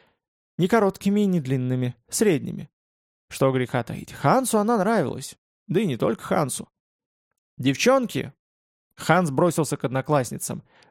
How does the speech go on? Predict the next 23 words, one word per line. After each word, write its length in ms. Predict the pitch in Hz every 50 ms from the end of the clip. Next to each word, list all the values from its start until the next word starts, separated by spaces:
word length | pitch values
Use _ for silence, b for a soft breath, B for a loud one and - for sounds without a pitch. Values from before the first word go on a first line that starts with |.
| b
"Глиста 500 | b 139 160 170 170 156 - - 214 226
только 320 | 208 - 208 202 190 - 196
что 180 | - - 202
заложил 440 | 180 165 180 185 180 175 185 202 190
вас 180 | 175 185 175 143
директору". 640 | 135 180 196 196 170 139 - - - - - - _ _ _ _ _ _ _ _ _ _ _ _ _ _ _ -
"Вот 240 | 208 269 330 302 -
ябеда. 600 | 220 226 214 196 185 170 180 160 175 170 170 170 _ _ _ _ _ _ _ _ -
Анна 320 | 269 302 277 254 220 190
Леиса, 340 | 175 170 156 143 127 - 180
что 220 | 175 - - -
делать 320 | 285 196 185 143 135 131 123
будем?" 320 | 123 131 127 127 - - _ _ _ _ _ _ _ _ _ _ -
"Да 180 | 135 127 139 143
ничего, 580 | 160 180 185 - - 226 240 240 226 196 147 123
придётся 540 | - - 160 160 185 202 175 - - 190
идти 180 | 175 - - 196
на 120 | 175 175
гимнастику". 760 | 160 147 185 202 185 165 131 117 - - - - - - 160 - _ _ _ _ _ -
"Спасибо, 520 | - - - 139 135 - 165 160 165 165
что 140 | - - 160
предупредил, 540 | - 160 147 151 147 165 180 165 170 160 127
Ханс". 440 | - - 135 - 127 - - -